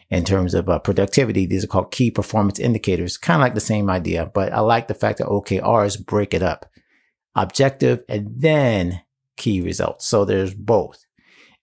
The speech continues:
And once again, this is just a strategy that I'm gonna be implementing a lot more, along with a lot of other books. By the way, if you want any ideas on books, I have tons of them. I will put a lot of the links in the show notes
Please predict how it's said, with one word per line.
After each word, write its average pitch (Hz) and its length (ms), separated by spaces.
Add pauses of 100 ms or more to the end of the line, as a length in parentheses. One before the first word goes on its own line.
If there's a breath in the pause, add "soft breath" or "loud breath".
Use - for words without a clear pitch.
And 113 180
once 123 180
again, 101 280
this 104 180
is 120 60
just - 180
a 113 60
strategy 107 480
that 101 200
I'm 135 140
gonna 151 160
be 117 140
implementing 101 460
a 95 60
lot 90 220
more, 87 240
along 95 220
with 92 160
a 82 80
lot 107 180
of 101 80
other 120 160
books. 107 320
By 120 220
the 107 100
way, 104 160
if 95 100
you 117 80
want 117 200 (100)
any 196 380
ideas 127 680
on 101 260
books, 143 280
I - 80
have 95 160
tons 143 300
of 135 40
them. 131 200
I 107 80
will 98 100
put 107 180
a 95 60
lot 101 240
of 104 80
the 107 80
links 98 260
in 110 140
the 98 80
show 95 220
notes 92 260